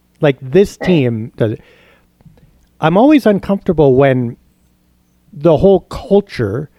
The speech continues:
Speaker 1: comes into question because of certain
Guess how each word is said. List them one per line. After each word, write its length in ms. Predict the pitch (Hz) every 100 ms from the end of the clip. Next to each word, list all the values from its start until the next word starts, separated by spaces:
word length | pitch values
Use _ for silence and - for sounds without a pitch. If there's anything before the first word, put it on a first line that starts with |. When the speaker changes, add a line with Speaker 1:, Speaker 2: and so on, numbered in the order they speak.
| _ _ _
Speaker 1:
comes 440 | - 180 156 147 - -
into 540 | 165 170 170 - 147
question 600 | 127 - 160 143 135 113
because 580 | 117 135 - 135 127 120 -
of 220 | 131 113
certain 680 | - - 143 - 127 110 101